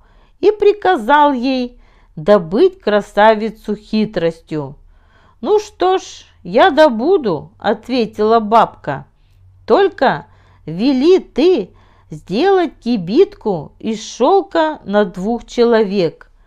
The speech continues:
такую, чтоб по небу летала, свезла бы меня к Дуне Гюзели, а потом к тебе нас доставила. Тогда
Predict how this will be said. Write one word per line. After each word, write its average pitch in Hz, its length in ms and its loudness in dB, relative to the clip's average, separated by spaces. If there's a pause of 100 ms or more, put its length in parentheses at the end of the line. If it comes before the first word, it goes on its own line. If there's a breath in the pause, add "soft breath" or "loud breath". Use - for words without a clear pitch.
(360)
такую, 208 840 2 (380 soft breath)
чтоб - 480 -4
по - 120 0
небу 285 580 0
летала, 247 800 0 (420)
свезла 220 680 0
бы 269 180 -4
меня 240 680 -2 (100)
к 180 140 -12
Дуне 247 520 -4
Гюзели, 180 840 -4 (500)
а 180 160 -6
потом 440 520 -2
к - 80 -20
тебе 247 600 -4 (360 soft breath)
нас 220 460 0
доставила. 190 1120 0 (640)
Тогда 233 320 -2